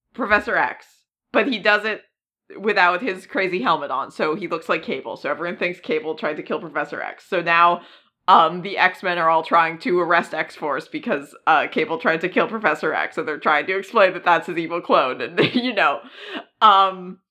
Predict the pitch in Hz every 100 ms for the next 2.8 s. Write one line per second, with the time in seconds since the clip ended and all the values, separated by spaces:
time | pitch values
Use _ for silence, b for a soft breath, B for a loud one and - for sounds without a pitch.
0 | _ _ _ 214 202 - _ _ 185 214
1 | 202 214 175 196 175 170 165 160 165 147
2 | 107 165 160 147 139 139 135 -